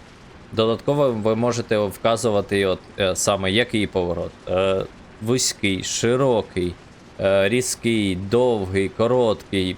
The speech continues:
плюс-мінус, е, подвійний, всередині, назовні. Все, що, все, що вам треба.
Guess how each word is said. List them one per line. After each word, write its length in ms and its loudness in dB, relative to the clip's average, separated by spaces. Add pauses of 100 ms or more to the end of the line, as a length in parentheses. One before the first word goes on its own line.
плюс-мінус, 1200 -2 (520)
е, 580 0 (380)
подвійний, 880 0 (340)
всередині, 800 0
назовні. 880 0 (360)
Все, 240 0
що, 340 0 (180)
все, 280 0
що 160 -2
вам 360 0
треба. 560 -2